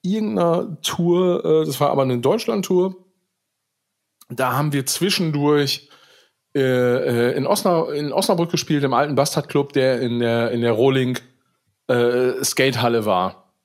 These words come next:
Und da hab ich dann nämlich <laughs> zur, zur, äh, absoluten Begeisterung meiner, meiner Bandkollegen irgendwie auch gedacht, „Geil.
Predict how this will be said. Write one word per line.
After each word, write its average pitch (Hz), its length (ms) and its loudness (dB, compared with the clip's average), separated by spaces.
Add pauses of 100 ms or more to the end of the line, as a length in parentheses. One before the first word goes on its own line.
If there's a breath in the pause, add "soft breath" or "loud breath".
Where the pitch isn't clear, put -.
(1000)
Und 123 160 -6
da 117 100 -4
hab 147 100 0
ich 147 80 -4
dann 135 160 0
nämlich 127 220 -2
<laughs> - 1600 -6
zur, 131 320 0
zur, 127 400 -2
äh, 170 200 0
absoluten 143 500 -2
Begeisterung 131 520 2
meiner, 127 300 2
meiner 120 320 0
Bandkollegen 120 1160 -2
irgendwie 120 500 -4
auch 135 160 0
gedacht, - 380 -4
„Geil. 95 320 -2